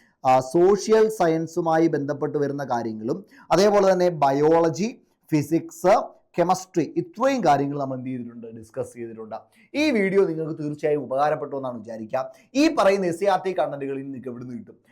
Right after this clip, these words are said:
മക്കളെ, മൂന്ന് വഴികളുണ്ട്. എസ് സി ആർ ടി ബുക്ക് കിട്ടാൻ വേണ്ടി നിങ്ങൾ നേരെ എന്ത് ചെയ്യുക,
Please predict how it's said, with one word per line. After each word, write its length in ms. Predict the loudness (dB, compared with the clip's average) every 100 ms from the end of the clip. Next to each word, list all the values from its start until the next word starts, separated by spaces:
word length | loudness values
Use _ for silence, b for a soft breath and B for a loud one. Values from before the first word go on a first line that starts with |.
| b 2
മക്കളെ, 260 | 6 6
മൂന്ന് 640 | 6 2 -2 2 0 2 2
വഴികളുണ്ട്. 440 | 2 0 -2 -4 -6 -2
എസ് 160 | -2
സി 40 | 2
ആർ 200 | 0 0
ടി 60 |
ബുക്ക് 440 | -4 -4 -6 -6 -6
കിട്ടാൻ 320 | 2 4 4
വേണ്ടി 320 | 0 -6 -8 -8
നിങ്ങൾ 200 | -6 -4
നേരെ 340 | -2 0 0
എന്ത് 180 | 0 -4
ചെയ്യുക, 400 | -4 -4 -8